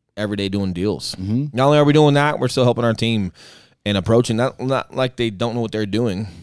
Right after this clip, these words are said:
Speaker 1: but bringing that team together when we're doing listing presentations and buyer presentations and just coming up with a game plan, handling, handling inspections and getting creative with extensions if it's needed and making sure that that team comes together and, and we accomplish it as seamlessly as possible.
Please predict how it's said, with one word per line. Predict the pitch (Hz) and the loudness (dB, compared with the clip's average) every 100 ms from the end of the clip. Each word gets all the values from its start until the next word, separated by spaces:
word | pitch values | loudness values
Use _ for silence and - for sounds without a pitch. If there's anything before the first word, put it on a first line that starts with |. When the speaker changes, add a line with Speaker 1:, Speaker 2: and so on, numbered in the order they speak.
| - - | -18 -12
Speaker 1:
but | 87 | -6
bringing | 98 120 117 | -2 -2 0
that | 110 98 - | -2 -4 -4
team | 120 | -4
together | 110 101 104 104 101 | -2 -2 0 0 0
when | 98 95 | -2 -2
we're | |
doing | 92 95 98 | -4 -4 -4
listing | 101 104 | -6 -6
presentations | 98 110 92 110 95 95 85 | -6 -6 -6 -8 -10 -10 -12
and | 85 | -10
buyer | 87 90 87 | -8 -8 -8
presentations | 85 85 98 87 90 | -10 -8 -8 -6 -8
and | 82 76 - - - - _ _ - | -8 -12 -16 -20 -20 -20 _ _ -4
just | 147 - | -4 0
coming | 165 147 | 0 2
up | 143 | 2
with | 139 | 2
a | |
game | 135 143 | 0 0
plan, | 135 90 | 0 -2
handling, | 101 139 147 147 - | -4 -6 -4 -6 -4
handling | 156 160 151 | -4 -2 0
inspections | 143 - 165 156 - 131 117 | -2 -4 -6 -4 -4 -4 -2
and | 120 | -4
getting | 139 143 | -4 -4
creative | 143 139 139 | -2 0 0
with | 127 | -2
extensions | 123 - 131 135 127 113 | -8 -4 -4 -2 -4 -4
if | 123 | -6
it's | 110 | -6
needed | 117 123 120 104 | -2 0 2 0
and | 98 | -2
making | 104 113 | -2 -2
sure | 110 107 | -2 -2
that | 98 92 | -2 -2
that | 90 | -6
team | - 104 101 | -6 -6 -4
comes | 110 101 | -4 -4
together | 98 98 98 | -4 -2 -2
and, | 92 - | -2 -4
and | 95 | -2
we | 87 | -2
accomplish | 85 95 90 95 98 | -2 -4 -4 -6 -6
it | 87 | -6
as | - | -8
seamlessly | - 127 131 117 | -4 -4 -4 -4
as | 104 | -6
possible. | - 117 127 95 95 | -2 -2 -2 -2 -4